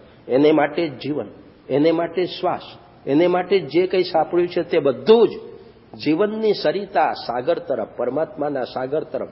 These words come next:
ચાલ્યા જ કરતી હોય, એમાં કોઈ વિક્ષેપ આવે જ નહીં. પથ્થર આવતા હોય તો પણ એમાંથી પણ માર્ગ કરીને જીવનની સાધનારૂપી સરિતા, પ્રેમરૂપી સરિતા પરમાત્મા તરફ ચાલ્યા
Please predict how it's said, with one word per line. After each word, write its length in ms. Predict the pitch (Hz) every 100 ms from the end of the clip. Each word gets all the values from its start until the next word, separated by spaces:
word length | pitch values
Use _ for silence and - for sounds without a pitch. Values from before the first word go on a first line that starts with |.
| -
ચાલ્યા 600 | 127 160 160 147 143 - 113
જ 200 | - -
કરતી 320 | - - 131
હોય, 160 | 87 - - - -
એમાં 240 | 117 135
કોઈ 180 | 123 123
વિક્ષેપ 480 | 107 101 - 123 -
આવે 220 | - -
જ 40 | -
નહીં. 220 | - - - - -
પથ્થર 300 | - 123 151
આવતા 360 | 143 127 123 127
હોય 180 | 120 117
તો 220 | - 110
પણ 240 | - 87 - - -
એમાંથી 420 | - 123 160 160 156
પણ 180 | 147
માર્ગ 300 | 135 135 131 -
કરીને 380 | 123 104 92 82 - - -
જીવનની 480 | 107 131 143 139 139
સાધનારૂપી 760 | - 117 95 123 131 127 - 117
સરિતા, 480 | - 113 117 117
પ્રેમરૂપી 680 | 101 - 139 147 131 120 117
સરિતા 480 | - 104 110 - 101
પરમાત્મા 580 | - 107 127 123 - 110
તરફ 260 | - 98
ચાલ્યા 460 | - 117 151 170